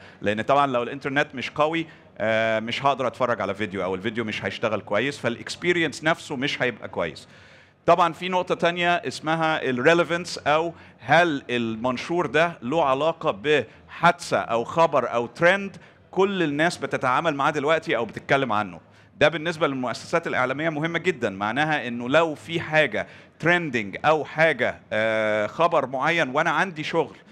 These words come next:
له علاقة بالموضوع ده، أنشر في الوقت الصح، عشان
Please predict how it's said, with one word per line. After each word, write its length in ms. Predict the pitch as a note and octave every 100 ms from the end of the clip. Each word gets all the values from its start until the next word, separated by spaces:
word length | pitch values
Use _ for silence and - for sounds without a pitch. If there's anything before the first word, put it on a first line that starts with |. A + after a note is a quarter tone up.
| -
له 160 | C3+ D#3+
علاقة 320 | D#3 F3 F3
بالموضوع 460 | C3+ C3+ C#3 D#3+
ده، 220 | F3 F#3 A#3 - - _ -
أنشر 320 | D3 D#3+ D3+
في 120 | C#3
الوقت 340 | A#2+ A#2+ D3 -
الصح، 460 | - - G#2+ - - _ -
عشان 480 | - C#3 C#3+ C#3+